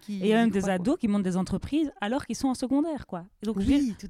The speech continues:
Speaker 1: à fait, les
Speaker 2: ça
Speaker 1: mini
Speaker 2: peut, ça
Speaker 1: entreprises.
Speaker 2: peut marcher, quoi. Enfin, je veux dire, il y en a qui vendent des t-shirts ou je sais pas ce qu'ils font, mais ils font des tas de trucs. En fait, ils se rendent compte que, ah ben, il y a tel influenceur qui le fait, donc s'il le fait, ben, moi aussi. Et donc, euh,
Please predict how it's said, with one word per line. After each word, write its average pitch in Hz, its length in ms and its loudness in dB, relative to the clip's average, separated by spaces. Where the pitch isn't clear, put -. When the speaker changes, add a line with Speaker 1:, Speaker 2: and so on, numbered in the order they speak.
Speaker 1:
à 185 60 -6
fait, 185 200 -8
les 180 80 -6
Speaker 2:
ça - 80 -2
Speaker 1:
mini 170 120 -2
Speaker 2:
peut, 160 100 2
ça 208 120 0
Speaker 1:
entreprises. 180 200 -6
Speaker 2:
peut 359 220 8
marcher, 330 460 -4
quoi. 180 120 -4
Enfin, 180 180 -6
je 170 60 -6
veux 185 60 -8
dire, 247 160 -2
il 220 80 -2
y 175 40 -4
en 185 100 -4
a 277 100 -4
qui 196 220 -16
vendent 226 240 -2
des 180 120 -8
t-shirts 240 640 -8
ou 185 180 -14
je 165 80 -10
sais - 100 -14
pas 247 80 -6
ce - 80 -12
qu'ils 180 160 -20
font, 285 220 -4
mais 214 100 -2
ils - 20 -8
font 180 140 -12
des 160 100 -14
tas 214 140 -8
de - 60 -14
trucs. - 220 -18
En 185 40 -6
fait, - 200 -12
ils 196 40 -6
se - 100 -12
rendent 180 160 -6
compte 233 400 -4
que, 180 160 -8
ah 190 100 -6
ben, 170 160 -6
il 175 60 -2
y 175 60 -2
a - 80 -8
tel 220 140 -2
influenceur 196 640 -4
qui 180 80 -10
le 156 120 -6
fait, 240 240 -6
donc 208 140 -4
s'il 165 180 -8
le 151 60 -6
fait, 208 200 -8
ben, 175 120 -4
moi 156 140 -4
aussi. 240 340 -6
Et 220 80 -4
donc, 175 260 -10
euh, 165 60 -16